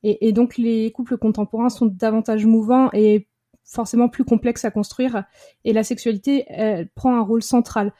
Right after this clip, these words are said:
dans la constitution comme dans l'entretien de la relation conjugale. Et, et c'est comme ça qu'on observe une convergence des attentes et exigences masculines et féminines vers une continuité sexuelle qui, elle, est historiquement nouvelle. Euh, de nouvelles exigences apparaissent aussi côté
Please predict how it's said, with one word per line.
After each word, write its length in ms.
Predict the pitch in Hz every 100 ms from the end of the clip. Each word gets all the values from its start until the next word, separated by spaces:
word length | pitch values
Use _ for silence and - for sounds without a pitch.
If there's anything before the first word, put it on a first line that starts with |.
| _ _ _
dans 120 | 208
la 80 | 247
constitution 680 | 240 240 - - 208 262 254 -
comme 260 | 294 285
dans 100 | 262
l'entretien 400 | 240 233 226 233
de 40 | 233
la 60 |
relation 300 | 214 202 240
conjugale. 500 | 226 208 196 190 185 - _ _ _ _
Et, 300 | 202 208 220
et 60 | 214
c'est 140 | -
comme 140 | 214 208
ça 140 | 254
qu'on 120 | 254
observe 300 | 220 220 226
une 120 | 214
convergence 540 | - 233 226 220 247 214
des 160 | 208
attentes 380 | 214 208 247 240 _ -
et 280 | 285 285 226
exigences 500 | 208 214 226 220 226
masculines 480 | 214 - 220 220 196 _ _ _ -
et 80 |
féminines 460 | 254 220 202 240 277 _ _ _ -
vers 260 | 220 262
une 120 | 254
continuité 540 | 247 254 - 233 220 233
sexuelle 500 | 233 - 240 247 254
qui, 300 | - 233 - -
elle, 160 | 233
est 160 | 233 214
historiquement 580 | 214 202 226 208 - 220
nouvelle. 380 | 220 196 180 - _ _ _ _ _ 208
Euh, 180 | 202 196
de 140 | 214
nouvelles 340 | 214 254 233
exigences 500 | 220 196 214 254 254 -
apparaissent 440 | 220 226 214 214
aussi 300 | 214 - 254
côté 380 | 247 226 226 226